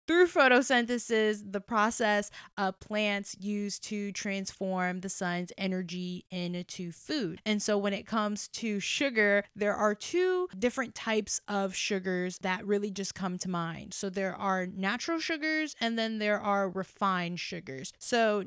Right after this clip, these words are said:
natural sugars are found in fruit as fructose and also found in dairy products like milk and cheese as lactose.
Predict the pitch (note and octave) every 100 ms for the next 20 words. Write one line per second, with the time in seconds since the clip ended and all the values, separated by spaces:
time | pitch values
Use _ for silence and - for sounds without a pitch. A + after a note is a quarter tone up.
0 | B3 A#3+ E4 G#4 - E4 - B3 A3 A3
1 | G#3+ G#3 G#3 G#3 G#3 - G#3+ G#3+ A3 G#3+
2 | A3+ A#3 - - G#3+ G3+ - - G3 F#3
3 | - - A#3 - A3 G#3 G3+ - G3+ G3
4 | G3+ G3+ - G#3 - G3 F#3+ F#3+ G3+ F#3+
5 | F#3 F#3 F#3 G3+ F#3 F#3 F#3 F#3 F3 F3
6 | - - C#4 D#4+ D#4 - - - - G3
7 | F#3 C4 B3 A#3+ A#3 - - - G3 F#3
8 | F3+ F3 - G3+ C3+ F#3 -